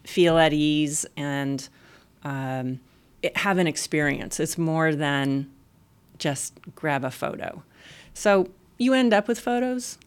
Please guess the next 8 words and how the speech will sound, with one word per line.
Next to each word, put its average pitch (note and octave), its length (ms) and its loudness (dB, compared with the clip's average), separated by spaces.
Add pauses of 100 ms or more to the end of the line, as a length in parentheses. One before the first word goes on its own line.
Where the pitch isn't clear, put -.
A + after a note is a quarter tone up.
I F3 100 2
work F3+ 260 2
with F3 160 -2
women E3+ 320 0
in D3 120 0
business F#3+ 540 -2
mostly. G#3 580 -2 (440)
That's, - 400 -8